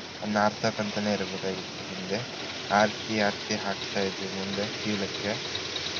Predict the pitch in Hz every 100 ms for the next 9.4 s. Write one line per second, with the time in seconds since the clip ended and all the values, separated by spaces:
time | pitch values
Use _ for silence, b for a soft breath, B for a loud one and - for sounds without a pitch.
0 | - - - 101 101 104 104 - 117 113
1 | 104 107 107 104 117 131 107 107 104 98
2 | 101 98 92 95 95 92 95 92 92 123
3 | - - - - - - - - - -
4 | - - 107 113 113 110 113 104 104 104
5 | 101 - 107 110 - 104 104 92 92 113
6 | 104 - - - - - _ - 113 107
7 | 107 104 - 92 90 95 92 92 87 110
8 | - _ _ - 110 107 110 104 101 98
9 | - 101 92